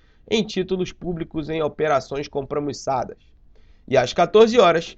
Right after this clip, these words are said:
teremos o relatório nos Estados Unidos, relatório de Baker Hughes com os postos e plataformas em operação. Bom, pessoal, esta é a agenda do dia. Convido a todos a acessarem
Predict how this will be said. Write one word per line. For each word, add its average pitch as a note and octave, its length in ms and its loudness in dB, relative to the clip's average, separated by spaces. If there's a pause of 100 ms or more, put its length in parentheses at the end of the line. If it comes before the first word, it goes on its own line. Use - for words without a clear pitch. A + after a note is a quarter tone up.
(120)
teremos C#3+ 420 0
o D3 40 -6
relatório C3+ 560 0
nos C3 180 -8
Estados D#3 400 -2
Unidos, F#3 360 0 (320)
relatório D3+ 440 -2
de C#3 100 -8
Baker F3+ 480 0
Hughes E3+ 320 0
com D#3 160 -6
os C3+ 140 -10
postos E3+ 420 2
e E3 60 0
plataformas E3 800 2
em F3 80 0
operação. D#3 760 0 (440)
Bom, D3 100 -2
pessoal, C#3+ 340 -4
esta B2+ 380 -2
é A2+ 120 0
a A#2+ 40 -2
agenda C3 260 -8
do G#3 140 -8
dia. F#3+ 320 2 (260)
Convido F#3+ 300 6
a F3+ 60 6
todos F3+ 260 2
a F3 60 2
acessarem E3 640 4